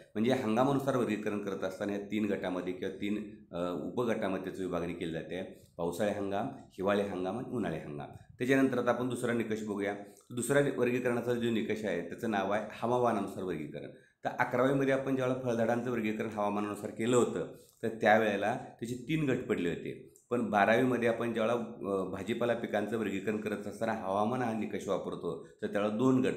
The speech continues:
पडतात. पहिला जो गट आहे त्या गटाचं नाव आहे शीतकटिबंधीय क-, येणार, अ, याच्यामध्ये येणारी भाजीपाल्याची पिकं, आणि दुसरा जो गट आहे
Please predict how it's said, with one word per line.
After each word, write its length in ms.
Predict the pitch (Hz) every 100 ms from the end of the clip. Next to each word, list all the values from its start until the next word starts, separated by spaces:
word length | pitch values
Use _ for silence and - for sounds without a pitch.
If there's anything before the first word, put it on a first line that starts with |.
| -
पडतात. 280 | 80 78 69 - - -
पहिला 240 | 110 117
जो 140 | 123 127
गट 240 | 110 107
आहे 400 | 110 127 127 - - _ _ _ -
त्या 180 | 110 107
गटाचं 280 | 110 110 110
नाव 160 | 104
आहे 300 | 117 - - _
शीतकटिबंधीय 920 | - 160 - - 143 135 117 110 107
क-, 260 | 104 - -
येणार, 220 | 101 95 95 - -
अ, 240 | 90 92 92
याच्यामध्ये 360 | 92 107 104
येणारी 180 | 101 92
भाजीपाल्याची 480 | 95 87 85 80 73
पिकं, 220 | 80 -
आणि 380 | 71 - - 92
दुसरा 260 | 107 117 120
जो 140 | 117
गट 240 | 101 98
आहे 440 | 98 117 - -